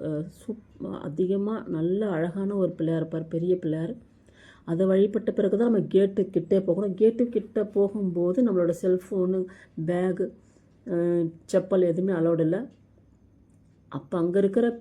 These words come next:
விநாயகரை நம்ம தரிசனம் பண்ணிட்டு தான் நம்ம உள்ள போகணும். அங்க வந்து பழனிமலையில யாரும் செல்ஃபோனு தடை, செல்ஃபோன் கொண்டு போக முடியாது. திருவாவணக்குடியில கூட மூல கர்ப்பகிரகத்தை நம்ம எடுக்கிறது தவறு.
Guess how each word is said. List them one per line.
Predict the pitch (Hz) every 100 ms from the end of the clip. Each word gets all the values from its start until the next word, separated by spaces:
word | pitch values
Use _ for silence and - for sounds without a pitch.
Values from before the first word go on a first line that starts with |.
| -
விநாயகரை | 165 185 202 190
நம்ம | 170 160
தரிசனம் | 185 208 190
பண்ணிட்டு | 160 156 175 175
தான் | 185
நம்ம | 214 180
உள்ள | 160 160
போகணும். | 165 165 160 175 285 -
அங்க | 170 165 170
வந்து | 180 190
பழனிமலையில | 170 190 202 190 180 202
யாரும் | 156 151 180 202
செல்ஃபோனு | 175 160 - 175 175
தடை, | 180 156 175 208 -
செல்ஃபோன் | 160 - 180
கொண்டு | 175 160 160
போக | 175 170 175
முடியாது. | 170 156 170 160 175 - - - - -
திருவாவணக்குடியில | 170 - 190 214 220 214 202 190 180
கூட | 202 269
மூல | 277 208 214 208
கர்ப்பகிரகத்தை | 175 170 - 233 220 190 226
நம்ம | 214
எடுக்கிறது | 170 175 190 185 208
தவறு. | 208 165 160 175 185